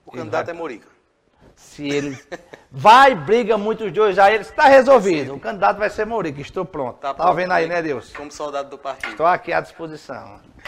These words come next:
Speaker 1: É, e sobre a Câmara, né? Eu
Speaker 2: Sim.
Speaker 1: introduzi o assunto aqui, queria que você falasse sobre isso, certo?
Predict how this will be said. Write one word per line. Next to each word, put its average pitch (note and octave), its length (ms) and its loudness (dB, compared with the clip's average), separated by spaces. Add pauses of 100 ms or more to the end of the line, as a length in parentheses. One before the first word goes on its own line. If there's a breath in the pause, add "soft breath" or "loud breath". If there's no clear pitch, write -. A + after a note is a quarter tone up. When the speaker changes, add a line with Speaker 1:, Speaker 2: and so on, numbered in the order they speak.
(560 loud breath)
Speaker 1:
É, E3+ 580 -2
e A3 80 -12
sobre A3 280 -6
a F#3 60 -4
Câmara, A2 360 -12
né? C3 220 -12
Eu D#3 100 -10
Speaker 2:
Sim. D3 400 -10
Speaker 1:
introduzi C#3+ 520 -16
o C#3 60 -6
assunto C#3 320 -12
aqui, E3 200 -14
queria A3 160 -20
que - 60 -20
você A3 120 -14
falasse F#3 460 -8
sobre F#3 260 -16
isso, G3 220 -20
certo? B2+ 260 -18